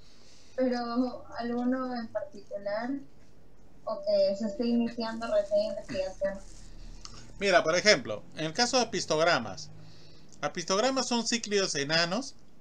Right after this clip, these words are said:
Speaker 2: <clears throat> muy frágiles, porque la, cuando baja el, el tema del agua lo sacan, hay hasta una especie de depredación, diría yo. En ellos se ha hecho un montón de estudios de microsatélites, se ha hecho estudios a nivel poblacional,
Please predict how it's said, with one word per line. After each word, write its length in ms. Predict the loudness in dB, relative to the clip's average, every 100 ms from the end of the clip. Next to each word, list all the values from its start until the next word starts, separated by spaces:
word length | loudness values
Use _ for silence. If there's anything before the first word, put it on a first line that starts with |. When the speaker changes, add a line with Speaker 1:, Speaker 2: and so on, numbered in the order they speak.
| -2
Speaker 2:
<clears throat> 380 | 4 6 6 -2 -14 -14 -14 -14 -14 -14 -14 -14 -8
muy 240 | -2 -2
frágiles, 480 | 6 8 8 4 0
porque 200 | -2 -2
la, 140 | -2
cuando 240 | -2 -2 2
baja 420 | 2 4 4 4
el, 180 | 0 -6 -14 -14 -14 -12
el 120 | -10 -4
tema 220 | 0 2
del 160 | 4
agua 280 | 4 4 4
lo 140 | 0 -2
sacan, 580 | 4 4 4 -2 -6 -10 -14 -16 -16 -16 -16 -14 -8
hay 320 | -4 0 0
hasta 220 | 0 -2
una 120 | -8
especie 420 | -6 -6 -4 -4
de 60 | -6
depredación, 720 | -8 -10 -10 -8 -6 -4 -2
diría 360 | -4 -4 -6 -2
yo. 280 | -2 -2 -4 -14 -16 -14 -14 -14 -14 -14 -14 -14 -14 -14 -14 -14 -14 -8
En 140 | -4 2
ellos 260 | 4 6 6
se 80 |
ha 40 | 4
hecho 200 | 2 -2
un 80 | -2
montón 360 | -2 -2 0
de 60 | 0
estudios 300 | 2 2 2
de 80 | 0
microsatélites, 640 | -2 -2 0 -2 -4 0
se 80 | 0
ha 20 |
hecho 160 | 0 -2
estudios 340 | -2 -2 0
a 60 | 0
nivel 260 | 0 -2
poblacional, 840 | 0 -2 0 -2 -6 -8 -8 -10